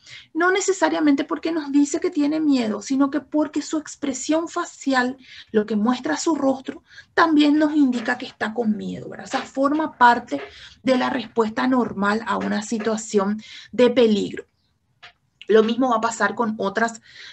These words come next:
eh, o-, otros efectos, digamos que fisiológicos. El corazón late fuerte. ¿Por qué late fuerte el corazón? Porque el, el corazón está enviando sangre con mayor, eh, co-, con mayor rapidez o mayor necesidad, tiene una mayor necesidad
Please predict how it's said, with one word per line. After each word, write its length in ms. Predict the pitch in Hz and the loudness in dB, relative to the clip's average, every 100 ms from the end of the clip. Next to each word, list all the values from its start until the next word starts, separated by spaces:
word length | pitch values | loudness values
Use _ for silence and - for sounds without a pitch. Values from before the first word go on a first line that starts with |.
| - | -4
eh, 200 | 208 202 - | 0 2 2
o-, 220 | 220 220 | 0 0
otros 320 | 220 226 247 | 0 0 -2
efectos, 500 | 247 220 214 208 226 | -4 -4 -4 -4 -4
digamos 360 | 226 196 185 196 | -2 -2 -4 -4
que 120 | 226 | -6
fisiológicos. 720 | 220 220 240 208 185 214 214 | -4 -4 -2 0 -2 -4 -4
El 80 | 226 | -2
corazón 460 | 233 262 - 285 294 | 2 2 2 2 4
late 280 | 262 262 269 | 2 0 -6
fuerte. 420 | - 214 185 220 | 0 0 0 -2
¿Por 200 | 220 359 | -6 -2
qué 120 | 370 | 0
late 260 | 349 359 339 | 0 -2 -4
fuerte 360 | - 262 247 | -2 -2 -2
el 80 | 254 | -4
corazón? 560 | 269 262 254 202 175 - _ - - - - | -4 -4 -6 -8 -8 -12 _ -20 -20 -20 -4
Porque 260 | 311 311 330 | 0 2 2
el, 200 | 330 - | 0 -2
el 160 | 240 226 | -6 -4
corazón 440 | 240 269 277 247 | 0 0 0 -2
está 200 | 240 233 | -2 -4
enviando 540 | 226 262 240 220 220 277 | -2 0 2 2 0 -2
sangre 640 | - 202 185 185 220 359 _ _ _ _ - _ | -2 -4 -4 -6 -6 -8 _ _ _ _ -20 _
con 180 | - 247 | 0 2
mayor, 460 | 240 214 220 240 240 | 2 4 4 2 0
eh, 400 | 214 208 196 190 | 0 0 -2 -6
co-, 200 | - - _ _ _ | -8 -10 _ _ _
con 160 | 226 | -4
mayor 300 | 220 214 240 | -2 0 0
rapidez 520 | 269 269 247 214 226 247 | 2 0 0 0 0 0
o 60 | |
mayor 280 | 220 208 226 | -2 0 0
necesidad, 720 | 254 - 294 262 214 208 214 | -2 0 -2 -2 -2 -2 0
tiene 180 | 226 254 | 0 0
una 140 | 285 | 2
mayor 340 | 285 233 220 226 | 2 2 2 0
necesidad 680 | 254 285 - 233 240 - | -2 -4 -2 0 0 -2